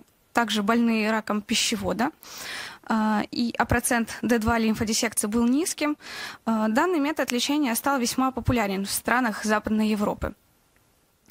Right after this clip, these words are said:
Также одним из важнейших исследований, а, в этой области является исследование классик, в котором подобным образом исследовались результаты, а, переопера-, переоперационной химиотерапии по схеме Кселокс, и были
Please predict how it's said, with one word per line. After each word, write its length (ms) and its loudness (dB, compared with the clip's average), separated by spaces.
Также 300 2
одним 320 2
из 80 -2
важнейших 720 0
исследований, 720 0
а, 340 2
в 80 -2
этой 180 0
области 380 -2
является 420 0
исследование 520 0
классик, 420 -2
в 100 -10
котором 380 2
подобным 500 0
образом 380 0
исследовались 540 -2
результаты, 600 -2
а, 180 2
переопера-, 480 0
переоперационной 880 0
химиотерапии 960 0
по 300 -2
схеме 400 0
Кселокс, 640 0
и 160 0
были 420 0